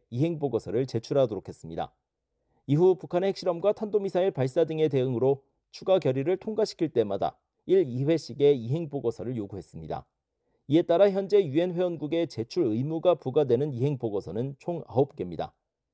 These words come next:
그런데 각국이 선별적으로 일부에 대해서만 이행 보고서를 제출하면서 각 결의에 대한 보고서 제출 실적은 전체를 기준으로 했을 때보다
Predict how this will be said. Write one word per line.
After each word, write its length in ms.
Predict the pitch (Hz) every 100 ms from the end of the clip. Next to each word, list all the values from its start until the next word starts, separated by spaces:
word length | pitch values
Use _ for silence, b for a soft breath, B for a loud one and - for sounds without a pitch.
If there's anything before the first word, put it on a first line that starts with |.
| _ _ _
그런데 300 | - 175 196
각국이 420 | 202 156 170 180 202
선별적으로 760 | 214 196 214 208 175 175 185
일부에 400 | 120 139 180 180
대해서만 600 | 143 135 131 113 135 147
이행 260 | 117 143 160
보고서를 540 | 135 127 147 117 139
제출하면서 600 | 135 117 110 104 110 120 - _ _ _
각 240 | 143 156
결의에 340 | - 131 156 131
대한 280 | 117 151 -
보고서 480 | - 131 156 160 151
제출 340 | - 113 - 156
실적은 560 | 139 117 85 110 131
전체를 560 | - 120 147 185 180 175
기준으로 400 | 135 123 135 135
했을 220 | 123 127
때보다 420 | 113 101 95 82